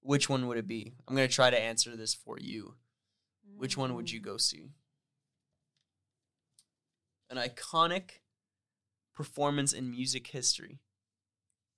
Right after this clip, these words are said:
Speaker 2: It's hard to pick one.
Speaker 1: Yeah.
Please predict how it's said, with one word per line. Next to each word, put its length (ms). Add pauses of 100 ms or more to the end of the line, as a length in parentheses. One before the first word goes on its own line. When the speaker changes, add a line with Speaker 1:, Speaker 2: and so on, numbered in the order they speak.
(140)
Speaker 2:
It's 160
hard 180
to 60
pick 220
one. 460 (1600)
Speaker 1:
Yeah. 200